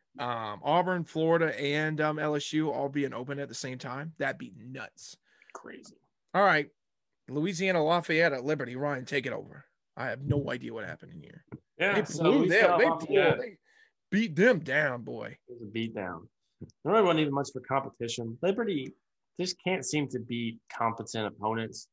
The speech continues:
Speaker 2: Um,
Speaker 1: Ole
Speaker 2: really,
Speaker 1: Miss.
Speaker 2: all you have to know is that Louisiana Lafayette came out,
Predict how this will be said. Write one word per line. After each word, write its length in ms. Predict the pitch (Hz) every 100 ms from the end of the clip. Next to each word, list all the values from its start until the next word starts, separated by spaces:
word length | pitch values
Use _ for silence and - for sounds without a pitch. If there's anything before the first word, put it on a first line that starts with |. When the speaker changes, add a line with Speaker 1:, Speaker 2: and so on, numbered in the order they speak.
| _ 113 - _ -
Speaker 2:
Um, 420 | 104 101 98 85 - 139
Speaker 1:
Ole 160 | 113
Speaker 2:
really, 200 | 104 175
Speaker 1:
Miss. 80 | 165
Speaker 2:
all 140 | 120 123
you 100 | 117
have 80 |
to 280 | 113 101 107 101
know 320 | 104 104 104
is 120 | 98
that 180 | 98 107
Louisiana 360 | 113 110 107 104
Lafayette 380 | 95 104 101 -
came 160 | 117 113
out, 240 | 113 107